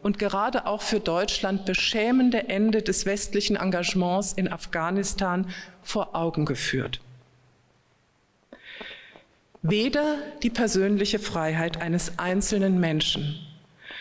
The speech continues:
noch die politische Freiheit eines Landes sind Selbstläufer. Beides muss im Umfeld der bestehenden Verhältnisse stetig reflektiert und erneuert werden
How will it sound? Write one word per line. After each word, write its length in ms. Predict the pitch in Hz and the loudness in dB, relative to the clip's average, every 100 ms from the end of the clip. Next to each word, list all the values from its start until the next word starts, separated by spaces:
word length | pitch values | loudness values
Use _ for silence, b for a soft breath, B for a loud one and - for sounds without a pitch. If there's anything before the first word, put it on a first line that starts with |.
| B B | B B
noch 180 | 208 240 | -2 0
die 140 | - | -2
politische 720 | 226 - 214 262 302 240 226 | 0 2 2 2 2 0 0
Freiheit 600 | 208 - 180 202 208 196 196 | -2 -2 0 0 0 -2 -2
eines 320 | 170 165 - | 0 0 0
Landes 500 | 160 175 175 190 - - | 0 0 0 -2 -2 -2
sind 520 | - 196 190 202 196 - | -2 0 0 -2 -2 -2
Selbstläufer. 1000 | 185 185 185 - 156 135 127 135 143 - - - - B B B B B - | 0 0 -2 -2 0 0 -2 -4 -8 -14 -20 -8 -8 B B B B B -2
Beides 540 | 202 254 277 269 - | 0 2 2 0 4
muss 640 | 214 220 202 - - - - - - | 4 4 2 0 -4 -10 -16 -18 -2
im 160 | 208 - | 0 2
Umfeld 760 | 262 269 - 196 165 160 - | 4 4 4 0 0 0 -2
der 60 | 180 | 0
bestehenden 640 | 190 - 202 233 233 208 | 0 0 0 2 2 2
Verhältnisse 760 | 220 190 196 202 202 185 185 | 2 2 2 2 2 0 2
stetig 640 | 175 - - 214 240 254 - | 0 0 0 0 0 -2 0
reflektiert 880 | 190 - 180 185 - 202 214 226 - | -2 0 -2 -2 -2 2 2 0 0
und 180 | 208 - | 0 2
erneuert 580 | 196 190 226 180 - 170 | 2 4 2 0 -2 0
werden 320 | 175 190 | 2 2